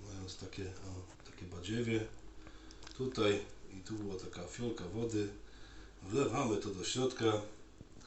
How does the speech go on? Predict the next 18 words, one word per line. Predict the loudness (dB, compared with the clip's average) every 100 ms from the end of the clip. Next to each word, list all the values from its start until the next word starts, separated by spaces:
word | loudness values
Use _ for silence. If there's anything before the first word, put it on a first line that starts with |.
| -16 -16 -14 -14 -2 2
Zamykamy. | 4 6 6 4 4 4 2 -2 -10 -14 -16 -16 -16 -18 -18 -16 -14 -14 -16 -16 -8
Na | -2
razie | 2 4
zamykamy. | 6 4 4 0 -4 -10 -14 -14 -16 -14 -14 -16 -14 -12 -12 -10 0
Zamykamy, | 4 6 8 12 12
zostawiamy | 12 8 10 12 12
tutaj. | 8 6 10 12 12 8 0 0 0 -2 -4 -6 -8 -10 -2 8
E, | 12 12 12 10 8 -4
d-, | -6 -4 -4 -2 -4 -2
muszę | 0 2 4
chusteczkę | 6 8 8 8
sobie | 2 2
wziąć. | 6 8 8 6 0 -8 -10 -12 -12 -10 -10 -10 -12 -10 -2
No | 2
dobra, | 4 6
wysmakałem | 6 6 8 6 6 4 6
nosa, | 6 8 8 8 4
nieważne. | 0 2 4 6 6 6